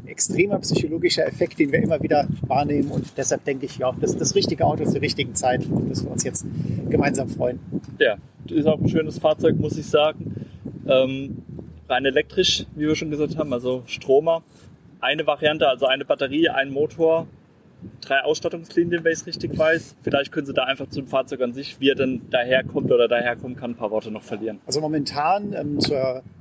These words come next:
Speaker 1: erst-, also zum, zum Launch, zur Einführung des Autos in der Ausstattungslinie Vibes. Das sind die Autos, die wir noch in zwanzig zwanzig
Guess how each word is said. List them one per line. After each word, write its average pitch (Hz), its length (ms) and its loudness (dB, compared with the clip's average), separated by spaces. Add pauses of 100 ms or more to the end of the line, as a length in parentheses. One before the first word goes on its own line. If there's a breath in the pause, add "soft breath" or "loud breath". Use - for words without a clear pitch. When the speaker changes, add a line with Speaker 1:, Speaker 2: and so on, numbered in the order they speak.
(140)
Speaker 1:
erst-, 170 260 2
also 143 160 -6
zum, 147 240 -4
zum 139 180 -2
Launch, 160 300 2
zur 147 100 2
Einführung 170 380 0
des 160 140 -10
Autos 147 400 0
in 147 100 -10
der 143 160 -2
Ausstattungslinie 135 760 -4
Vibes. 147 360 0
Das 139 120 0
sind 131 180 -4
die 151 120 0
Autos, 139 240 0
die 135 120 -12
wir 139 100 -2
noch 131 120 -8
in 135 120 -6
zwanzig 131 400 -2
zwanzig 170 440 0